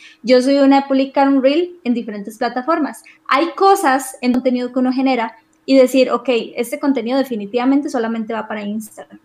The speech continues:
Este contenido solamente va para TikTok". Entonces, uno tiene que definir exactamente cuál es el contenido que quiere estar en cada plataforma.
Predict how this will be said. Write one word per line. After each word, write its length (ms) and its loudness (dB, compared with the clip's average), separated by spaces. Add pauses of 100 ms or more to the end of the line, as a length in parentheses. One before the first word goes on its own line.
(340)
Este 300 0
contenido 480 -2
solamente 560 2
va 100 0
para 220 -2
TikTok". 400 -8 (340)
Entonces, 380 2
uno 160 2
tiene 160 0
que 80 2
definir 560 0 (240)
exactamente 580 2
cuál 180 2
es 80 2
el 100 -4
contenido 380 -2
que 100 -14
quiere 260 -2
estar 240 -4
en 160 -4
cada 340 2
plataforma. 640 -6